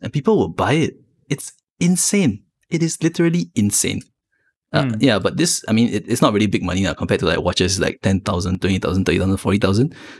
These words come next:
Speaker 1: This is, like, a few thousand dollars. So I guess it's not so bad yet. But in, like, in the case of his shoes, I went up to, like, thirty, like, was it thirty thousand for a pair of limited edition shoes? Wow, it's kind of
Speaker 2: Nah, I,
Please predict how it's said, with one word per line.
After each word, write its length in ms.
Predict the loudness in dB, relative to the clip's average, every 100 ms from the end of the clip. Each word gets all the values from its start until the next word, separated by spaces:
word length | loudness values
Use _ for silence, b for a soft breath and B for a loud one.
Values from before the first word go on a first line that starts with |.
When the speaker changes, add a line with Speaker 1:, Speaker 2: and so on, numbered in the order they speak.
| B
Speaker 1:
This 100 | 0
is, 60 | 2
like, 200 | -2 -2
a 100 | -2
few 160 | 0 0
thousand 280 | 0 0 2
dollars. 240 | 2 0 -6 B B B -2
So 420 | 2 4 2 -2 _
I 80 | -4
guess 360 | -2 -2 0
it's 120 | 0 -2
not 140 | -2
so 300 | -2 0 0
bad 260 | 2 0 2
yet. 200 | -2 -2 _ _ _ _ -2
But 240 | -2 -2 _
in, 80 | -2
like, 140 | 0
in 80 | 0
the 60 |
case 160 | 2 0
of 80 | 0
his 120 | 0
shoes, 240 | 2 0 0
I 100 | -2
went 140 | -2
up 60 | -2
to, 60 |
like, 180 | -6 -4
thirty, 360 | -4 -4 -6 -6
like, 160 | -10 -8 -6
was 140 | -6
it 60 | 0
thirty 160 | 2 4
thousand 200 | 4 2
for 120 | 0
a 60 | 0
pair 120 | 0
of 60 |
limited 240 | 2 2 2
edition 240 | 2 -2
shoes? 340 | 0 0 -2 -4
Wow, 160 | -10 -8
it's 160 | -8
kind 200 | 0 0
of 200 | 0 -6 _ _ -4
Speaker 2:
Nah, 320 | -2 0 -2 -4
I, 160 | -6